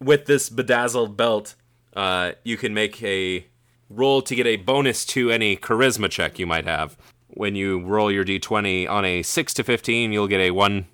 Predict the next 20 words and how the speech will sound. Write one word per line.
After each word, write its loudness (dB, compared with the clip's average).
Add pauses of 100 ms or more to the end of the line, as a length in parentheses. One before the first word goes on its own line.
(200)
uh, 2
plus -2
one 0
bonus. -2 (380)
If -6
you -6
get 0
a 0
sixteen -2
to -10
twenty, 0
you -2
get -2
a -4
plus -4
three 2
bonus. 0 (600)
But 4 (360)
on 6
the 0